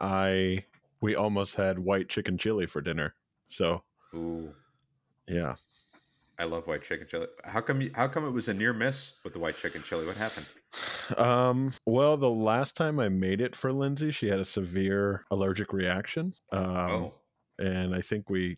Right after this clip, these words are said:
Speaker 1: I don't think we went to the hospital, but it was, like, just to that point where we sh-, probably should have. Like, she was having trouble breathing and her throat closed up.
Speaker 2: It, your soup is that bad?
Speaker 1: Yeah,
Speaker 2: That
Speaker 1: it was that terrible. <laughs>
Speaker 2: Wow.
Speaker 1: No, the
Speaker 2: That's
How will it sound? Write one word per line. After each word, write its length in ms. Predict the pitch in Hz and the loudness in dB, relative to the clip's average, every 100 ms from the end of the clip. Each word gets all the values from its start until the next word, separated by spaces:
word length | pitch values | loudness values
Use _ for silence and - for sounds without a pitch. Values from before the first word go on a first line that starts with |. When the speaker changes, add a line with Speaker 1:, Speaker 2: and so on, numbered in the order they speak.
| - | -6
Speaker 1:
I 60 | - | -2
don't 160 | 170 190 | 0 0
think 140 | 170 | 0
we 140 | 123 | 0
went 420 | 101 82 87 104 131 | 0 0 0 0 0
to 60 | 143 | -2
the 80 | 139 | 0
hospital, 480 | 147 151 - 160 | 0 -2 -2 0
but 180 | 151 123 | 2 2
it 140 | 101 76 | 2 2
was, 220 | 101 92 | 0 0
like, 200 | 98 - | -2 -2
just 360 | - 120 120 - | 0 2 2 0
to 80 | 107 | 0
that 220 | 95 82 | 2 0
point 300 | - 95 87 | -2 -2 0
where 140 | 90 87 | 0 2
we 140 | 87 | 2
sh-, 200 | - - - | 0 -4 0
probably 300 | 95 90 87 | 0 2 0
should 220 | - 90 | 0 0
have. 240 | 98 104 | -2 -2
Like, 200 | 98 85 - - | 0 0 -2 -8
she 140 | - | -2
was 140 | 87 85 | -2 0
having 180 | 92 85 | -2 -2
trouble 260 | 90 85 | -2 -2
breathing 640 | 80 90 90 87 90 87 | -2 0 0 2 0 0
and 260 | 78 76 76 - _ | -2 -4 -8 -12 _
her 140 | 92 | -6
throat 300 | 85 90 90 | -4 -2 -2
closed 360 | - 95 90 - | 0 0 0 -2
up. 180 | 90 85 - _ _ _ _ _ _ | -2 -4 -12 _ _ _ _ _ _
Speaker 2:
It, 120 | 107 - | -14 -4
your 180 | 107 143 | -2 0
soup 360 | - 190 208 | -2 -4 -2
is 160 | 113 90 | -2 0
that 340 | 87 107 - | 4 4 2
bad? 400 | 85 90 123 196 - _ _ _ | 2 4 4 0 -12 _ _ _
Speaker 1:
Yeah, 300 | 107 127 165 | 4 6 8
Speaker 2:
That 160 | 156 - | 8 6
Speaker 1:
it 20 | 135 | 4
was 160 | 120 | 4
that 180 | 123 131 | 2 2
terrible. 400 | - 143 139 - - | 4 4 4 0 -2
<laughs> 140 | - - | -2 4
Speaker 2:
Wow. 200 | 175 - 202 147 - | 4 6 4 4 6
Speaker 1:
No, 80 | 190 - 185 | 6 8 4
the 20 | 151 | 6
Speaker 2:
That's 60 | 156 | 6